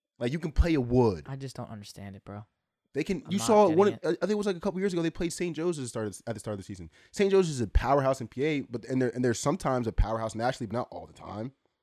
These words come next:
Speaker 1: They're always good statewide, not always nationally. They played I M G, I think, a year or two ago to start the season. It
Speaker 2: I'm
Speaker 1: was a
Speaker 2: just
Speaker 1: good
Speaker 2: not,
Speaker 1: game.
Speaker 2: I'm not getting it.
Speaker 1: Why
Speaker 2: I'm
Speaker 1: would
Speaker 2: not.
Speaker 1: you play someone like that? Why would you play, like, a Wood? Why, why would you play Bishop Sycamore?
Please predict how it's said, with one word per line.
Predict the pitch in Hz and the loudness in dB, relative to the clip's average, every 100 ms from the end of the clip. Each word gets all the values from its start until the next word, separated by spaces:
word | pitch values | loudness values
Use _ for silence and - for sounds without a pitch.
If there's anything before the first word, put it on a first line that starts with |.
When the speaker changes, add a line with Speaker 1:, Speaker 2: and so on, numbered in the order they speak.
| _ _ | _ _
Speaker 1:
They're | 104 107 _ | -18 -18 _
always | - 139 127 101 | 4 6 6 6
good | 123 104 - _ | 4 4 0 _
statewide, | - - 143 120 101 101 | -10 -2 0 0 -2 -4
not | - | -2
always | 107 98 | -2 -2
nationally. | 95 107 - 101 | -4 -6 -6 -6
They | 117 | -6
played | - 139 | -4 -4
I | 135 | -4
M | 127 | -4
G, | 131 | -6
I | |
think, | 127 117 | -8 -10
a | |
year | 98 113 | -8 -8
or | |
two | 120 | -8
ago | 120 | -8
to | 123 | -8
start | 120 113 | -8 -10
the | |
season. | - 127 135 135 _ | -10 -10 -8 -12 _
It | - | -2
Speaker 2:
I'm | |
Speaker 1:
was | 131 | 0
a | 131 | 2
Speaker 2:
just | |
Speaker 1:
good | 117 | 0
Speaker 2:
not, | 117 | 0
Speaker 1:
game. | 110 123 | -2 -2
Speaker 2:
I'm | 127 | -4
not | 151 147 | -8 -8
getting | 131 156 | -10 -10
it. | 117 _ _ _ | -12 _ _ _
Speaker 1:
Why | 120 156 202 | 0 8 10
Speaker 2:
I'm | |
Speaker 1:
would | 208 | 10
Speaker 2:
not. | 185 | 8
Speaker 1:
you | 190 | 8
play | 196 | 6
someone | 185 190 | 6 4
like | 180 | 4
that? | 180 190 110 | 4 4 4
Why | 131 170 | 2 2
would | 175 | 0
you | 170 | -4
play, | - 175 | -4 -2
like, | 170 | -2
a | 151 | -2
Wood? | 143 175 | 0 -2
Why, | 98 113 | 0 -2
why | 123 143 | 0 0
would | 202 190 | 0 0
you | |
play | 185 214 196 - _ _ - | 2 2 0 -4 _ _ -4
Bishop | 170 - - 151 - | -4 -4 -8 -8 -10
Sycamore? | - - 113 - 98 85 76 73 73 | -14 -12 -12 -10 -10 -10 -14 -14 -16